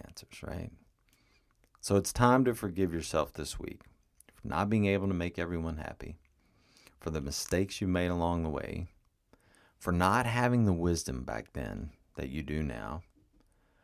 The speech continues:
for trusting people who ended up letting you down,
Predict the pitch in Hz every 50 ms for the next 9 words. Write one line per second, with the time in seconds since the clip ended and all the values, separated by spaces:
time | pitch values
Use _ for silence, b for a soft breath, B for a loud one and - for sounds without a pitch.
0 | _ _ - - 90 - - - - - 123 127 127 - - - 135 113 98 -
1 | - - 73 69 - - 95 113 117 - _ _ _ _ _ _ - 85 85 69
2 | 64 80 82 80 76 78 76 - - - 76 73 71 80 82 87 87 76 - 53
3 | 52 - - - 98 98